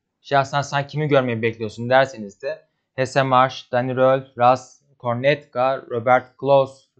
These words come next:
e, Wolf Löw gibi isimler ben görmeyi bekliyorum. Bu ekibin tamamı beni heyecanlandırıyor ve çok değerli isimlerin yanında çalışıyorlar şu anda. Gelecek yıllarda bu değerli isimlerden bazılarını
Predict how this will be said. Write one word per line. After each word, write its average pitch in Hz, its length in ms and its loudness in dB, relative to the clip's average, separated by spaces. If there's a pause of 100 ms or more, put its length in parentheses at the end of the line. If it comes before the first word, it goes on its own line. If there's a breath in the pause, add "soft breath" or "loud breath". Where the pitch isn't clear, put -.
(200)
e, - 240 -14
Wolf 127 540 -4
Löw 135 240 2
gibi 113 240 -6 (200)
isimler 123 460 -2
ben 110 180 -4
görmeyi 104 320 -10
bekliyorum. 107 540 -12 (320)
Bu 123 100 -2
ekibin 127 320 -4
tamamı 131 320 0
beni 127 140 0
heyecanlandırıyor 127 920 -2 (340)
ve 127 200 2
çok 147 300 -4
değerli 117 300 4
isimlerin 123 320 -8
yanında 123 460 0
çalışıyorlar 120 640 -4
şu 107 80 -8
anda. 110 300 -6
Gelecek 139 380 0
yıllarda 117 600 0
bu 123 120 -6
değerli 127 280 4
isimlerden 117 680 -6
bazılarını 123 760 0